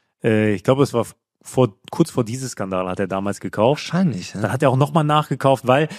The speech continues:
Speaker 1: V-, V W war ja damals immer, ich kann mich da noch an, äh, die Gespräche mit dem Herrn Pieper erinnern, der ja damals bei Metzler der Autoguru war. Äh, ich glaub, der ist ja gar nicht mehr. Ich glaub, der ist jetzt, äh, freiberuflich unterwegs. Aber das waren immer tolle Gespräche und er sagte, ja, eigentlich ist, also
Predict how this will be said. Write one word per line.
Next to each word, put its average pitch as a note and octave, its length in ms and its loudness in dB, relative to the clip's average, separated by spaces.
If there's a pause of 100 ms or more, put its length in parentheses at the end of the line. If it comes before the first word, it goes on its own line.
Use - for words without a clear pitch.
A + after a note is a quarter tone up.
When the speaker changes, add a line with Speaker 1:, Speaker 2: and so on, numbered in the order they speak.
Speaker 1:
V-, C3+ 320 2
V D3 300 2
W G3 220 2
war E3+ 120 4
ja D3+ 140 4
damals D3 420 2
immer, D#3+ 280 2
ich - 120 -8
kann C3+ 140 0
mich C#3+ 80 2
da B2+ 100 0
noch A#2+ 140 2
an, A#2+ 200 0
äh, A#2 220 0
die A2 120 -6
Gespräche B2+ 500 -2
mit A2+ 180 0
dem A2+ 100 4
Herrn G2+ 180 0
Pieper C#3 340 2
erinnern, C3 380 -2
der A2 160 2
ja G#2 80 4
damals A2 300 2
bei G#2 140 0
Metzler A2+ 600 0
der G#2 200 2
Autoguru G2 580 2
war. C3+ 240 4 (680)
Äh, C3+ 100 2
ich B2 60 2
glaub, - 160 -2
der C#3+ 100 4
ist E3 140 -2
ja A2+ 80 0
gar F2+ 160 -4
nicht F2+ 140 -8
mehr. G#2 80 -8
Ich G#2 60 -10
glaub, - 160 -8
der A#2+ 120 -8
ist - 160 -14
jetzt, - 300 -12
äh, A#2 260 -8
freiberuflich G2+ 680 -2
unterwegs. G2 340 -4
Aber B2 100 4
das A#2 80 2
waren D#3 120 2
immer D#3 120 4
tolle D#3+ 220 2
Gespräche D3 380 0
und D#3 60 0
er C3 60 2
sagte, C3+ 220 0
ja, D3+ 180 2 (320)
eigentlich G3+ 460 2
ist, F#3 260 0
also C3+ 240 -2